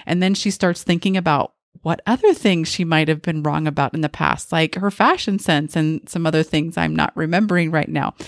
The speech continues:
But my experience with the counselor reminded me of that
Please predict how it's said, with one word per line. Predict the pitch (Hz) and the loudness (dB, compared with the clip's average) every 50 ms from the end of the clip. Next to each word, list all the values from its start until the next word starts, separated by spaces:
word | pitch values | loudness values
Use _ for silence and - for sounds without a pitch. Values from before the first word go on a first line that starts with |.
| - - - - - - - _ - | -16 -16 -18 -18 -20 -20 -12 _ -2
But | - - - | -2 0 2
my | 214 226 | 2 2
experience | 233 226 - - - - 226 233 240 254 254 254 - | 2 2 0 -4 -2 0 2 4 4 4 2 2 2
with | 220 220 - | 0 0 0
the | 196 | -2
counselor | - - 208 214 208 214 220 - - 202 190 | -2 0 2 2 4 2 2 0 0 0 2
reminded | 175 175 185 180 190 190 175 175 175 185 185 180 190 | 2 2 0 0 0 0 2 2 2 0 0 -2 -2
me | 170 165 160 156 - | -2 -2 -2 -2 -4
of | - - - 170 | -4 -6 -6 -4
that | 170 - - - - - - - - - | 0 2 2 2 0 -2 -6 -8 -12 -12